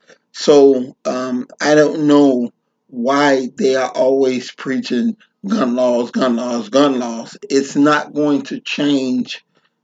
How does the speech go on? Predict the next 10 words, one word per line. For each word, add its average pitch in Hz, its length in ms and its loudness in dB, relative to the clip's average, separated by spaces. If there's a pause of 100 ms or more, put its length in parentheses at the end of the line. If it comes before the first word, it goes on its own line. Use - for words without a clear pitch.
(120)
the 139 280 2
violence. - 760 -2
Um, 120 580 -8 (100)
what's 160 280 4
gonna 180 280 0
change 165 340 0
it? - 140 -8 (180)
I 127 140 2
don't 120 200 -6
know. 127 380 -2